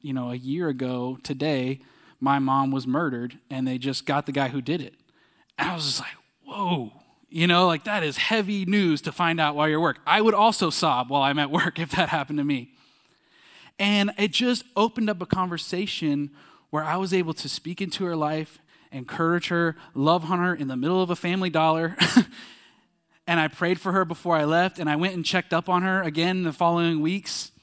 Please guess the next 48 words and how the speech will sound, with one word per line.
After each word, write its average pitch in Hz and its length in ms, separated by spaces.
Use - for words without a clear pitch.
And 170 100
it 175 80
just 196 240
opened 208 280
up 220 100
a 226 60
relationship. 214 720
Pray 233 400
for 208 160
those 196 240
opportunities. 170 880
Ask 220 320
God 214 280
to 180 120
open 233 380
your 214 180
eyes, 196 520
'cause - 160
sometimes, 214 680
if 175 160
you're 180 120
like 220 260
me, 220 380
you 202 160
move 214 220
from 190 180
moment 208 280
to 208 80
moment 202 280
with 175 100
the 175 60
blinders 180 440
on. 127 280
I'm 175 100
trying 240 200
to 233 40
get 214 180
in 226 140
and 214 140
out 214 140
of 175 60
Publix. 175 380
I 165 80
don't 220 160
wanna 226 160
talk 208 280
to 156 80
you, 120 140